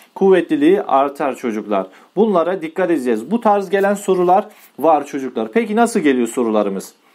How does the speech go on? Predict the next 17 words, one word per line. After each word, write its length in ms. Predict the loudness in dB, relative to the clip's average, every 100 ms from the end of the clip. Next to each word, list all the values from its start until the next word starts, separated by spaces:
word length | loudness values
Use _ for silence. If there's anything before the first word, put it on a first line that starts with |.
| _ -20 -20 -20 _ _
Soru 320 | -2 2 2
şu 120 | 2 0
şekilde 400 | 0 0 2 4
geliyor. 360 | 4 2 0
Aşağıda 480 | 0 0 0 0 2
verilen 460 | 2 2 2 0 -4 -16 _ _ 0
maddelerden 680 | 0 2 0 0 0 -2
hangisi 920 | -6 -2 0 0 -4 -8 -6 -4 -4 -8 _ _ _ _
verilen, 580 | 0 0 2 0 -2 -8 -2
e, 60 | 0 2 2 0 2
belirteçleri 760 | 4 4 2 0 2 0 0 0
kullandığımızda 1040 | 0 2 2 0 -2 -2 -4 0 0 0
hangi 280 | -2 -2 0
tepkileri 560 | 0 0 2 2 4
verecektir? 640 | 2 2 2 0 0 -8 -8 _ _ 0
Bunlara 340 | 2 4 2
göre 280 | 0 -2